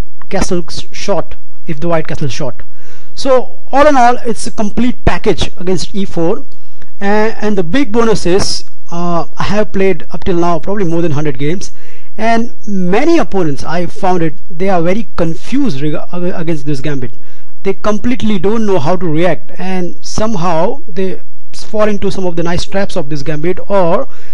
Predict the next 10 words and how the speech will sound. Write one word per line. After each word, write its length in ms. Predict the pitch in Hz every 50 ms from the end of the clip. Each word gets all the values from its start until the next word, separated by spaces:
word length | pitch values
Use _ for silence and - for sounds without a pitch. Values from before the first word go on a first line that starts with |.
| - - -
they 80 | 170
completely 840 | 170 - 196 - - - 220 233 - - 226 220 226 214 196 196 175 -
lost 560 | 185 175 175 185 190 165 - - - - -
positionally. 580 | - 175 156 156 190 185 - 196 151 113 - - - - - - - - - - - - - - - - - - - - - - - - - -
So, 440 | - - - 233 240 240 233 233 233 - - - - - - - - - - - - - - - - - - - - -
uh, 380 | - 196 190 196 190 180 180 202
join 340 | 156 - 208 254 285 285
with 180 | 277 269 - -
me 120 | 233 233
today 400 | - 208 202 - 180 202 233 -